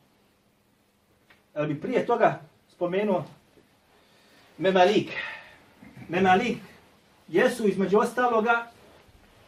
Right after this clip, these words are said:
o, vojnici koji su bili u okviru drža-, Ajubijske države.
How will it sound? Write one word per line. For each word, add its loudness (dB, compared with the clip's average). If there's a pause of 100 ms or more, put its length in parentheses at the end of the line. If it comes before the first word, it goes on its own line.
(2250)
o, -4 (2250)
vojnici 4
koji 4
su -2
bili 0 (960)
u 2 (140)
okviru -4 (640)
drža-, 2
Ajubijske 2
države. 0